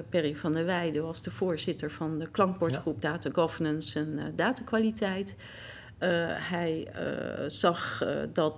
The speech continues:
Speaker 1: data steeds belangrijker, eh, werd ook om, eh, verkeer veilig, eh, eh,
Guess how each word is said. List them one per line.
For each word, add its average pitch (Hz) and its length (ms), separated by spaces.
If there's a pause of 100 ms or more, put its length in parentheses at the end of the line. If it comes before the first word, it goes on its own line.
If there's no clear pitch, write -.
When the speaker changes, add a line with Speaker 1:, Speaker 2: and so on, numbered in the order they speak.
(100)
Speaker 1:
data 175 540
steeds - 440
belangrijker, 170 920
eh, 160 160
werd 160 380
ook 165 360
om, 160 340
eh, 156 60 (540)
verkeer 196 440
veilig, 196 760
eh, 156 200 (560)
eh, 165 240